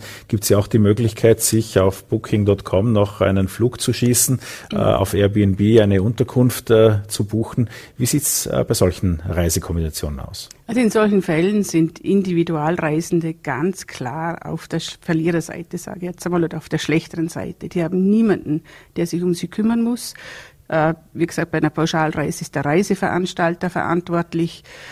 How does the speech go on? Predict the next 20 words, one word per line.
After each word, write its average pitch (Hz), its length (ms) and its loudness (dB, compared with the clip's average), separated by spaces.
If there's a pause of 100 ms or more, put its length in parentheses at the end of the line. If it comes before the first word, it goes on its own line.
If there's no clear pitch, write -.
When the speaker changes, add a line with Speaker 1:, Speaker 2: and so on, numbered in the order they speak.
(180)
Speaker 2:
Äh, 165 200 -2
wenn 180 160 2
ich 180 140 2
da 165 160 4
am 190 160 4
Flughafen 190 580 -2
strande 170 440 0
und 175 100 4
es - 120 -6
gibt 175 200 -4
keinen 175 300 4
Rückflug, 185 420 -2
ist 180 160 -4
der 180 140 2
sogar 160 340 -2
dafür 170 340 2
verantwortlich, 160 760 -2
dass 170 200 0
ich 170 140 -2
dann 170 180 2